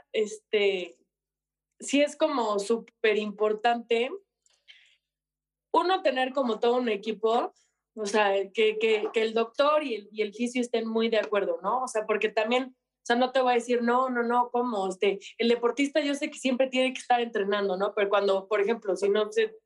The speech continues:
tuvo una lesión en, en, en discos, en cervicales, este, pues obviamente igual en estos casos sí tiene que detenerse porque igual puede tener un problema mayor, ¿no? O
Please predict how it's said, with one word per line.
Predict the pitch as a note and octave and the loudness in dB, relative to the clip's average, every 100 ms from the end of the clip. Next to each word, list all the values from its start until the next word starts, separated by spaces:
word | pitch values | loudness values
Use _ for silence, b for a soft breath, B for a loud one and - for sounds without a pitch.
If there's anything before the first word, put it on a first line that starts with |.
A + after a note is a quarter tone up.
| - | -4
tuvo | A3+ A#3 | 0 2
una | A3+ G#3 | 2 0
lesión | G#3 G3 A3+ A3+ A3 G3+ | 0 0 0 0 0 -2
en, | F3 - | -4 -8
en, | - E3+ E3+ _ _ _ b b b - | -6 -6 -6 _ _ _ b b b -4
en | G#3+ G3+ G3+ G3+ G3+ G3+ G3 | 0 2 2 2 0 -2 0
discos, | A#3+ B3 - A#3+ A3+ | 2 0 0 0 2
en | G#3+ | 0
cervicales, | G3 G3+ G3+ G3 A#3 A3 A3 B3+ - b b b | 0 2 2 2 0 0 -2 -4 -10 b b b
este, | - G3 G3 G3+ G3 | 0 0 2 -2 -2
pues | - A#3 | -2 0
obviamente | A3+ A3+ A3 A3+ | 2 2 -2 -2
igual | G#3+ A3 G#3+ | 0 0 0
en | G#3 | -2
estos | G#3 - - | -6 -8 -4
casos | G#3+ G3+ G3 | -2 -2 -4
sí | G#3+ | 0
tiene | A3+ G#3+ G3 | 0 0 0
que | F#3+ | 0
detenerse | F#3+ G3+ G3+ F#3+ F#3 | 0 0 2 0 -2
porque | - G3+ - | -12 -8 -2
igual | F#3+ G3+ G3+ | 2 2 2
puede | G#3 | -2
tener | G3+ G3 G3+ | -2 -2 0
un | G3+ | 0
problema | G3 F#3+ F#3+ F#3 F#3 - | -2 0 0 0 -4 -6
mayor, | G3 G3 A#3+ A#3 - | 0 4 4 2 -2
¿no? | F3+ | -4
O | A3+ | -4